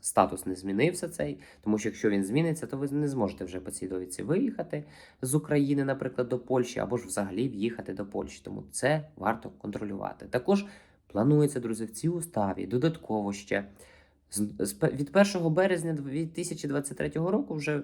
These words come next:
ввести п'ятдесят відсотків оплати від, е, не, від помешкання, яке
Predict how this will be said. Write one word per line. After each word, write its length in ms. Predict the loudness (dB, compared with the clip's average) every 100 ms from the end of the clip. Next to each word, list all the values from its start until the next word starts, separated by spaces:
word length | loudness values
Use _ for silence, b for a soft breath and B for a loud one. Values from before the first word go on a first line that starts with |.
| -6
ввести 420 | -6 -4 -2 -2
п'ятдесят 400 | -2 -2 -2 -2
відсотків 380 | -4 -8 -4 -2
оплати 560 | -2 0 2 2 2 -6
від, 540 | -8 -8 -8 -8 -6
е, 220 | -2 -2 -6 B B B B -2
не, 480 | 2 2 0 -2 -2
від 340 | 0 0 0
помешкання, 600 | 2 8 8 6 2 2
яке 440 | 2 2 2 2